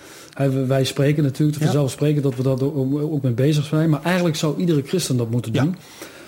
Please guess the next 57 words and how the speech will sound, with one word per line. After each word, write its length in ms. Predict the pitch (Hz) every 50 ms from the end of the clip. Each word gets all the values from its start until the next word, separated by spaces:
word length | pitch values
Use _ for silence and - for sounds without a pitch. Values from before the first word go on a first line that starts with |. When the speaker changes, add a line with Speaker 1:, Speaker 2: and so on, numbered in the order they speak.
| - - - - - -
Speaker 1:
En, 260 | - 151 147 160 156
maar 120 | 156 151 160
je 100 | 165 170
merkt 280 | 180 220 233 208 170
ook, 140 | 160 160 - -
als 280 | - 202 233 240 - -
je 80 | 208
dat 240 | 170 170 165 147 147
doet, 340 | 185 185 151 - - - - - -
hè, 160 | - 131 151 160
want 120 | 160 143
ik 80 | 131 156
heb 100 | 156 151
dat 100 | 147 135
Speaker 2:
Ja. 40 | 131
Speaker 1:
natuurlijk 260 | 120 143 127 143 180
ook 60 | 196
niet 100 | 180 156
altijd 280 | 135 131 127 131 123 -
gedaan. 420 | - 127 117 117 113 135 170 160 - - - - - - - _ _ _ _
Maar 100 | - -
als 140 | 139 135 -
je 120 | 151 139 123
dagelijks 380 | 156 180 214 220 - 190 151
met 120 | 156 180 160
het 100 | 151 139
woord 220 | 165 185 170 147
bezig 280 | 147 180 190 170 147 131
bent, 160 | 127 110 107
Speaker 2:
Ja. 120 | 120 120
Speaker 1:
dan 340 | - 208 233 233 220 175 135
gaan 200 | - - 196 190
ook 160 | 180 165 143 135
dingen 240 | 202 233 208 160
geopenbaard 580 | - 160 151 151 139 135 135 151 190 220 220 165
Speaker 2:
Ja. 60 | 156
Speaker 1:
worden. 200 | 147 135 120 113 - - - -
Dan 180 | 143 180 220
gaat 180 | 214 190 180 160
Speaker 2:
Ja. 60 | 160
Speaker 1:
de 60 | -
geest 260 | - 208 214 233 165 -
door 140 | 170 160
je 80 | 147 135
werken, 420 | 143 185 202 202 160 135 117 -
enzovoort. 440 | 180 185 196 170 165 147 147 131 120
Speaker 2:
Ja. 280 | 139 - - - - - -
Speaker 1:
En 120 | 151 151
dat 140 | 147 143 147
is 120 | 151 151
niet 100 | 160 151
alleen 200 | 143 139 139 131
voor 140 | - 139 135
mij 180 | 151 151 143 135
of 100 | 131 131
voor 120 | - 127
jou, 200 | 127 175 214 180